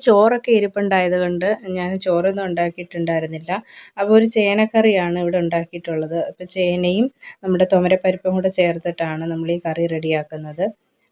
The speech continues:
അപ്പോൾ അതൊക്കെ കഴിഞ്ഞതിന് ശേഷം ഞാൻ കിച്ചൺ ഒന്ന് ക്ലീൻ ചെയ്യാമെന്ന് കരുതി. അപ്പോൾ കുറേ ദിവസമായിട്ട്, ആ, ഇവിടെ നമ്മുടെ ഗ്യാസിൻ്റെ കൗണ്ടർ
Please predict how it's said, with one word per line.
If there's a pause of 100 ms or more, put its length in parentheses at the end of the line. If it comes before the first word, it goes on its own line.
അപ്പോൾ
അതൊക്കെ
കഴിഞ്ഞതിന്
ശേഷം
ഞാൻ
കിച്ചൺ
ഒന്ന് (120)
ക്ലീൻ
ചെയ്യാമെന്ന്
കരുതി. (720)
അപ്പോൾ (320)
കുറേ (240)
ദിവസമായിട്ട്, (240)
ആ, (800)
ഇവിടെ
നമ്മുടെ (340)
ഗ്യാസിൻ്റെ
കൗണ്ടർ